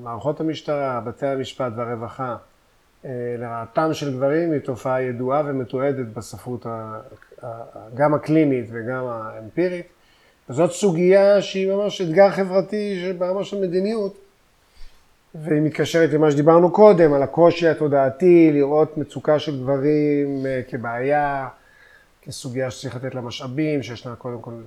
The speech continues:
לתת לה את הדעת, לה-, להכיר בזה שזה יכול להיות, שזה לא עניין של מה בכך. ועוד פעם, גברים מחונכים לנצח,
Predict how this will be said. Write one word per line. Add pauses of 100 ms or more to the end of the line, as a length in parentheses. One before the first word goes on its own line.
(240)
לתת
לה
את
הדעת,
לה-,
להכיר
בזה
שזה
יכול
להיות,
שזה
לא
עניין
של
מה
בכך. (380)
ועוד
פעם, (300)
גברים (260)
מחונכים (380)
לנצח,